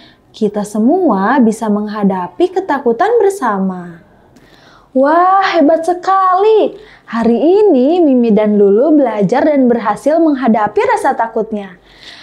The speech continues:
Bagaimana dengan teman-teman kecil? Adakah hal yang membuat teman kecil takut? Jika kalian merasa takut, cobalah untuk bersikap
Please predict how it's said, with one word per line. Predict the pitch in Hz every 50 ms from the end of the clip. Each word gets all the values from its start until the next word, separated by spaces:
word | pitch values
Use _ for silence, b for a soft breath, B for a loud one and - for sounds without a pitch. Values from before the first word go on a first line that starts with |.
| B B 208
Bagaimana | 214 226 190 226 220 214 208 202 202 240 349 440
dengan | 453 453 453 440 415
teman-teman | 427 427 415 415 403 392 392 415 403 392
kecil? | 403 403 415 - - 359 381 392 392 381 381 - B B B B B B B B
Adakah | 226 220 214 202 202 208 196 - - 285 311 381 403 370 - -
hal | 269 262 262
yang | 254 240 240
membuat | 240 233 226 240 240
teman | - 233 233 240 226
kecil | 247 226 - 254 247 247
takut? | 247 240 220 202 196 - - 302 359 466 453 - - - - _ _ _ _ b b b b b b b b
Jika | - 233 - 233 208
kalian | - - 240 226 233 226 220
merasa | 214 220 220 208 - - 226 208
takut, | - 233 254 320 381 370 - - - 233 220 214 214 226 240 269 320 370 349 - B B B B B
cobalah | - - 233 208 202 202 208 233 277 320
untuk | 277 254 269 269 269
bersikap | 277 254 - - - 262 262